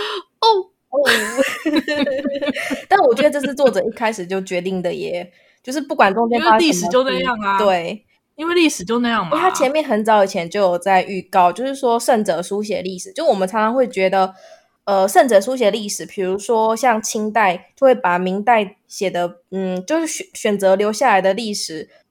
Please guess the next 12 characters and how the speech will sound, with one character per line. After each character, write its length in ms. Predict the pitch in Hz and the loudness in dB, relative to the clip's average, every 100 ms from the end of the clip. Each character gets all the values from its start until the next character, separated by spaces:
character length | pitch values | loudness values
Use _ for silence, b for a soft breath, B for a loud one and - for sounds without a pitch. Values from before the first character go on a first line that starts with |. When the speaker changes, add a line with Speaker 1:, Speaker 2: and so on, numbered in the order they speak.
| _ | _
Speaker 2:
是 180 | - 277 | -8 -4
胜 260 | - 285 220 | 2 2 2
者 260 | 175 160 - | -4 -4 -10
选 280 | - 196 175 | -4 -4 -4
择 240 | - - | -10 -10
的。 320 | - 202 - _ | -6 -6 -8 _
Speaker 1:
对， 260 | - 175 220 - | -10 -10 -10 -12
没 100 | 180 | -8
有 80 | 170 | 2
错。 20 | |
Speaker 2:
但 120 | |
是 80 | 330 | 2